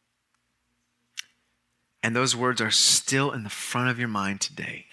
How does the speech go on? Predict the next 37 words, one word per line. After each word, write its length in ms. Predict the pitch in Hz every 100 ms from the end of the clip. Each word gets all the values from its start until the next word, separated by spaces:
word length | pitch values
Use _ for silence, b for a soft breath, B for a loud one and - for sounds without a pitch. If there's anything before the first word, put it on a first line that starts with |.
| -
thirty 260 | - 123 117
years 200 | 107 95
later, 240 | 82 67 - _ _ _ _ _ _ _ _
twenty 300 | - 135 127
years 240 | 107 98
later. 340 | - - - - _ _ b b b b b b b b b
How 160 | 165
many 120 | 190 185
of 80 |
you 120 | 165 156
had 160 | 151
a 40 | 127
loved 440 | 113 123 127 117
one, 360 | 117 107 101 107
a 60 | -
father, 480 | - 120 107 80 - _ -
a 40 |
mom, 420 | 110 107 95 78 - _ _ _ _ _ _ _ _ _ _ _ -
an 100 | 113
older 280 | 131 127 117
sibling, 440 | - 120 107 101
speak 920 | - - - - 185 214 220 - - - b b b b b b _
words 600 | 123 147 185 202 175 - - -
over 400 | 170 165 165 156
you 580 | 143 156 165 175 170 170
at 120 | 143
a 60 | 131
time 600 | - - 160 165 175 165
where 100 | 143
you're 200 | 139 131
vulnerable 580 | 113 131 143 143 143 135
and 240 | 120 120
those 180 | 135 139
seeds 800 | - - - 170 180 175 156 147
were 160 | 135
planted 720 | 104 - - 143 151 147 156 -
and 220 | 117